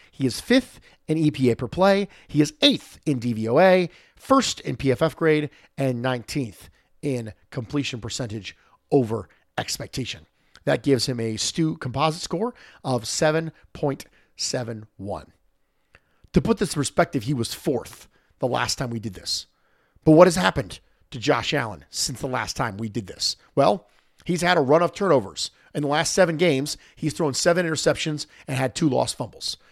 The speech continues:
And that has pulled down his passer rating to tenth, which was fourth before. And his D V O A fell to eighth, which was also fourth before. So that, combined with the improved play from Joe Burrow and Jalen Hurts,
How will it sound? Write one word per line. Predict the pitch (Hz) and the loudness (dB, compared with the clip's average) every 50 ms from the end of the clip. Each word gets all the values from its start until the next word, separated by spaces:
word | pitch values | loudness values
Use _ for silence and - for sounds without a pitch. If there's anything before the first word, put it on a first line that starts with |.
| _ _ _ _ - - _ | _ _ _ _ -20 -10 _
And | - 139 165 | 0 2 4
that | 190 | 4
has | 190 - - | 4 2 -2
pulled | - - 196 190 175 160 | 0 4 4 4 6 6
down | 190 180 170 151 | 6 6 6 4
his | 143 131 | 0 -2
passer | - - 208 240 240 - - 151 | -4 -2 0 0 0 0 0 0
rating | 120 110 104 98 98 113 135 - _ _ _ _ _ _ _ _ | 0 0 -2 -6 -8 -12 -14 -16 _ _ _ _ _ _ _ _
to | - 151 | -8 -4
tenth, | - - 190 131 - - - - - - _ _ | 0 2 2 2 0 -4 -12 -20 -20 -20 _ _
which | _ 143 - - | _ 0 0 0
was | 127 - | -2 -4
fourth | - - 220 202 170 - - | -2 2 4 4 2 2 -2
before. | 123 101 123 110 - - _ _ _ _ _ _ _ _ _ _ _ _ _ _ _ _ _ _ _ _ - - - - - | -4 -2 -2 -2 -2 -4 _ _ _ _ _ _ _ _ _ _ _ _ _ _ _ _ _ _ _ _ -20 -20 -20 -10 -4
And | - 165 | 0 0
his | 165 127 - | 0 0 0
D | - 196 | -2 -2
V | 170 180 170 | 2 6 6
O | 160 175 | 8 8
A | 208 220 180 | 8 6 4
fell | - - 156 131 123 123 127 - - _ _ _ - | 4 4 4 6 6 6 4 2 -4 _ _ _ -6
to | - - - - | -6 -6 -2 0
eighth, | 294 277 165 - - - - - - _ _ _ | 0 0 0 0 -4 -12 -20 -20 -20 _ _ _
which | - 147 127 143 | 2 2 4 4
was | 147 143 - | 4 2 4
also | - - 110 208 - 147 131 | 6 6 6 8 6 4 2
fourth | 113 - - 147 123 107 - - | 4 2 2 4 4 2 0 -4
before. | 131 - - 123 95 90 - _ _ _ _ _ _ _ _ _ _ _ | -6 -6 -4 -6 -8 -8 -12 _ _ _ _ _ _ _ _ _ _ _
So | - - 170 160 | -8 -4 -4 -2
that, | 127 170 208 214 185 180 208 - _ _ _ _ _ _ _ _ - | 2 2 2 4 2 2 -2 -6 _ _ _ _ _ _ _ _ -2
combined | - 165 143 120 165 165 180 190 202 190 156 | 0 0 4 4 4 4 6 4 2 0 2
with | 156 165 156 - | 0 0 0 0
the | 160 151 | 0 0
improved | 135 127 - - 190 190 175 147 - - | 0 0 0 0 0 0 0 -2 -4 2
play | 165 160 151 151 | 4 6 6 6
from | - 147 131 | 4 0 0
Joe | 104 139 143 131 | 4 4 6 6
Burrow | 117 139 131 123 117 | 6 6 4 4 4
and | 117 120 | 2 0
Jalen | 127 117 107 110 | -2 -4 -4 -4
Hurts, | - 208 214 185 170 - - - - | 0 2 2 2 2 0 0 0 0